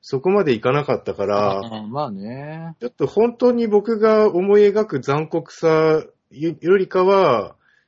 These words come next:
Speaker 1: ちょっとなんか手ぬるいって思いました。
Speaker 2: まあでもあれは、あ、あのー、これから先どうなるかわかんないからね。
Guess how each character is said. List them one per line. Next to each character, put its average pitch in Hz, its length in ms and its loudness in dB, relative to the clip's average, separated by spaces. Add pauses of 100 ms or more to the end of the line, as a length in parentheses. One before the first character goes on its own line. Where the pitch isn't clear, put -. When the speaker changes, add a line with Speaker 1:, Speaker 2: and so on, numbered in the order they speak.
(540)
Speaker 1:
ち 202 100 -2
ょ - 20 0
っ - 20 -12
と - 80 -20 (160)
な 143 180 -2
ん - 20 -4
か 120 120 -6
手 - 260 -6
ぬ 160 140 0
る 175 140 4
い 156 60 0
っ - 100 -12
て 117 100 -4
思 101 160 -2
い 104 60 -6
ま 101 140 -6
し - 80 -14
た。 - 320 -10 (680)
Speaker 2:
ま 214 140 -6
あ 165 40 -10
で 139 120 -10
も 110 280 -10
あ 113 40 -10
れ 151 100 -8
は、 185 560 -8 (100)
あ、 - 220 -20
あ 160 160 -10
の 151 1080 -14
ー、 - 80 -20 (680)
こ - 140 -8
れ 190 160 -2
か - 180 -10
ら 196 140 -4
先 190 280 -8
ど 196 120 -6
う - 20 -10
な 190 80 -4
る 139 80 -8
か 113 120 -14
わ 101 100 -10
か 143 140 -10
ん 170 40 -12
な 160 100 -12
い 101 60 -14
か - 100 -16
ら 85 100 -18
ね。 127 440 -12